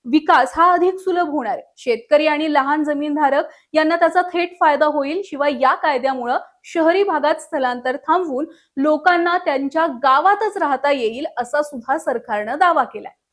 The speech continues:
सरकारचा दावा आहे की ग्रामीण विकासाला चालना देण्यासाठी हे आवश्यक आहे. पण इथे असा सुद्धा एक प्रश्न उपस्थित होतोय, जर तुकडेबंदी कायदा हा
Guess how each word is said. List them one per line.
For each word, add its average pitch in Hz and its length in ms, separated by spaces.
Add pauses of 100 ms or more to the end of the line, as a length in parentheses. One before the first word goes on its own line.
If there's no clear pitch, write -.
(300)
सरकारचा 330 480
दावा 349 260
आहे 330 280
की - 260
ग्रामीण 302 400
विकासाला 320 440
चालना 302 400
देण्यासाठी 285 680 (160)
हे 311 60
आवश्यक 269 540
आहे. 208 180 (540)
पण 349 120
इथे 349 160
असा 349 240
सुद्धा 349 260
एक 392 140
प्रश्न 359 280
उपस्थित 294 480
होतोय, 254 300 (200)
जर 240 140
तुकडेबंदी 294 640
कायदा 254 420
हा 277 200